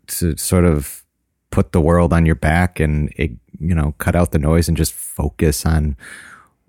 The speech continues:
you know, this, this thing that you wanna do. Um, and sort of having the balls to do that is, is big. So you have to have the drive for sure.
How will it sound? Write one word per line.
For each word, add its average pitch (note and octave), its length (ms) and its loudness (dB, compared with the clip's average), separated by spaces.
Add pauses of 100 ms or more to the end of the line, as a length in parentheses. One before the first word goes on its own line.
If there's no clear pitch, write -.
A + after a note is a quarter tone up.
you E2 120 -4
know, D2 220 0
this, - 280 -2
this - 260 -2
thing F2+ 320 2
that - 160 -4
you C#2 100 -4
wanna A1+ 220 -2
do. A1 340 -4 (420)
Um, C#2+ 480 -2 (600)
and D2 100 -2
sort E2 200 2
of C2+ 200 -2 (240)
having D#2+ 380 2
the D2 80 0
balls D2+ 440 2
to D2+ 120 -2
do D#2 220 4
that A#1+ 280 0
is, - 440 -6
is - 340 -8
big. - 400 2
So - 120 -2
you D#2 120 6
have F#2+ 220 6
to F2+ 80 4
have F2 180 4
the - 60 -2
drive B1 380 0
for - 120 -8
sure. - 560 -2